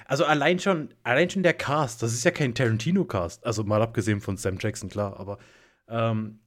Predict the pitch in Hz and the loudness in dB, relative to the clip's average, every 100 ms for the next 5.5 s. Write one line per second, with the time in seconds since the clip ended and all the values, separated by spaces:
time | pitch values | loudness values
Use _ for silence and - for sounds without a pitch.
0 | _ - 127 123 123 131 131 131 113 - | _ -4 -2 0 2 4 4 0 -2 -2
1 | - - - 135 - 117 - - 123 _ | -6 -10 0 0 0 -4 -6 -12 -20 _
2 | - 117 117 123 127 170 160 156 147 135 | -8 -2 0 2 2 2 2 2 4 4
3 | 131 - 147 139 135 123 123 110 135 120 | 2 0 -2 2 0 2 0 2 0 0
4 | 104 107 101 127 143 123 131 - 139 123 | -2 0 0 0 0 2 2 0 0 0
5 | 113 113 113 - | 0 0 0 -4